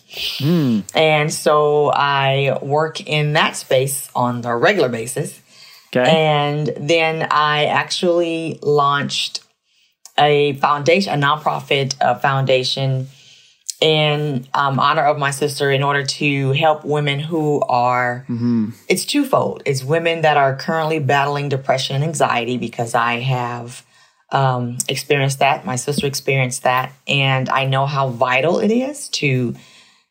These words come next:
Speaker 2: get professional help. And that's the one thing that women tend not to want, or most folks tend not to want to do who are battling, uh, depression and anxiety. And so the goal of my, the nonprofit is to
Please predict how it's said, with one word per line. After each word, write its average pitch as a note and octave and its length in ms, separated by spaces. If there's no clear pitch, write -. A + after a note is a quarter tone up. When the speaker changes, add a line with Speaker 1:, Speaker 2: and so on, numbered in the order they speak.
Speaker 2:
get D3+ 380
professional D3+ 420
help. D#3 340
And D3 160
that's C#3+ 200
the E3 120
one C#3 320
thing D#3 380
that B2 540
women C#3 420
tend C3+ 400
not C3 240
to C3+ 120
want, B2+ 300
or C3 80
most C3+ 280
folks - 360
tend C3+ 320
not B2 240
to C#3+ 80
want C3+ 240
to C3 80
do A#2+ 220
who D#3+ 260
are A2+ 420
battling, C3 640
uh, B2+ 300
depression C3 460
and C3+ 100
anxiety. C3+ 540
And D3+ 180
so D3 480
the C#3 220
goal E3+ 500
of C3+ 320
my, C3 560
the C3 80
nonprofit C#3+ 640
is B2+ 440
to B2+ 480